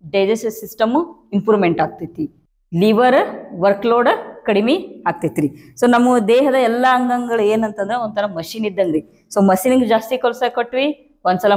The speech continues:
ಮಷಿನ್ ಬಂದ್ ಆಗ್ತೈತಿ. So ಅದಕ್ಕ ಏನಂತಂದ್ರೆ ನಾವು ಡೈಲಿ ಆಸನಗಳನ್ನ ಪ್ರಾಣಾಯಾಮಗಳನ್ನ ಮಾಡ್ಕೊಂತ ಇರ್ಬೇಕ್ರಿ. ಥರ್ಡ್ ಒನ್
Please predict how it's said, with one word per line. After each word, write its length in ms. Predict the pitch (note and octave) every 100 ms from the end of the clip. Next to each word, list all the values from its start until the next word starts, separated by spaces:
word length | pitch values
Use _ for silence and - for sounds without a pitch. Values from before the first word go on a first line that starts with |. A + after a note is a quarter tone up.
| F#3
ಮಷಿನ್ 260 | E3+ G#3 A3+ E3+
ಬಂದ್ 160 | F#3 E3
ಆಗ್ತೈತಿ. 340 | C3 D#3+ - D#3 _
So 40 | E3+
ಅದಕ್ಕ 220 | E3 G3 C4 F4 - - _ _ F#3+
ಏನಂತಂದ್ರೆ 420 | G3 G3 G3+ D#4+ F4+ - _ -
ನಾವು 120 | F#3+ F#3 F#3+
ಡೈಲಿ 300 | G3 A3 D#4 - - -
ಆಸನಗಳನ್ನ 720 | - E3+ E3+ G#3+ G3+ F3+ E3+ E3+
ಪ್ರಾಣಾಯಾಮಗಳನ್ನ 680 | E3+ F3 F3 G3 G3 F3+ F3+ E3+
ಮಾಡ್ಕೊಂತ 360 | D#3+ D#3 A#3+ B3
ಇರ್ಬೇಕ್ರಿ. 420 | G#3 D#3+ D#3 C#3+ - _ _ _ _ _ _ _ _ _ _ _ _ -
ಥರ್ಡ್ 240 | A3+ A#3
ಒನ್ 100 | C4